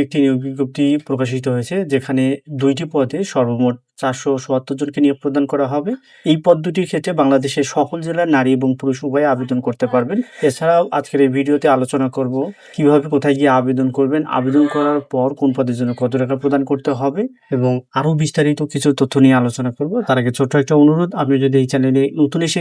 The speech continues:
থাকেন তাহলে অবশ্যই চ্যানেলটিকে সাবস্ক্রাইব করবেন, আর যদি Facebook পেজ থেকে দেখে থাকেন তাহলে অবশ্যই পেজটিকে ফলো দিয়ে পাশে থাকবেন।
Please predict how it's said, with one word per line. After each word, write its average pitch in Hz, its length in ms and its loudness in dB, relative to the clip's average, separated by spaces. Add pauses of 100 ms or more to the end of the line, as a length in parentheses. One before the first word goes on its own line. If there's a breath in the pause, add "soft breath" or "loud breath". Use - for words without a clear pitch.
থাকেন 165 220 -2
তাহলে 135 200 0
অবশ্যই 131 260 -4
চ্যানেলটিকে 123 500 0
সাবস্ক্রাইব 127 360 -2 (100)
করবেন, 127 220 0 (140)
আর 120 80 -2 (100)
যদি 123 160 2 (160)
Facebook 139 380 2
পেজ 160 140 4 (100)
থেকে 170 220 0
দেখে 165 200 0
থাকেন 190 200 2
তাহলে 139 220 4
অবশ্যই 143 340 -2
পেজটিকে 131 400 0
ফলো 123 220 -2
দিয়ে 208 180 2
পাশে 104 180 -4 (100)
থাকবেন। - 280 -6